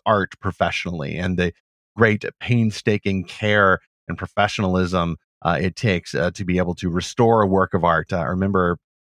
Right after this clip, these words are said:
probably a few decades ago by now, uh, when they were talking about restoring, uh, Da Vinci's The Last Supper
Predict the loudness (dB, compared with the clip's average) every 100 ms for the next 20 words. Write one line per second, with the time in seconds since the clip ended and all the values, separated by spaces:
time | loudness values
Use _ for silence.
0 | -8 -2 -2 -4 -2 -2 0 0 0 -2
1 | -2 -2 0 0 2 2 -2 _ _ _
2 | _ -2 0 2 0 0 -4 -2 0 2
3 | 2 -2 -4 0 2 2 0 0 0 0
4 | -2 -2 -2 -4 -2 -2 0 0 -4 -8
5 | 0 0 2 -4